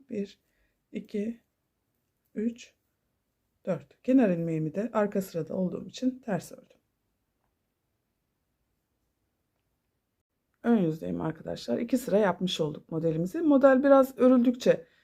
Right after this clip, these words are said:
yukarıya doğru ilerledikçe belli olacak. Kenar ilmeğimi düz örmeden aldım. Dört tane ters örüyorum.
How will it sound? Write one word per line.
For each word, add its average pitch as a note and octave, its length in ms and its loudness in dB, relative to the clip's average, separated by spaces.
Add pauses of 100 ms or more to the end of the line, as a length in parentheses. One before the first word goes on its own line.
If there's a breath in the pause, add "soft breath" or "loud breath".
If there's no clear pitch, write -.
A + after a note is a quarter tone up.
(140 soft breath)
yukarıya G3 420 2
doğru F3+ 280 4
ilerledikçe F#3 720 2
belli D3 260 -2
olacak. A#3+ 440 -4 (520)
Kenar C4+ 260 6
ilmeğimi F#3+ 580 2 (320)
düz A3 340 -4 (360)
örmeden G#3+ 640 2 (120)
aldım. - 340 -6 (1500)
Dört C4+ 260 6
tane G3 280 0
ters - 340 -6
örüyorum. - 380 -12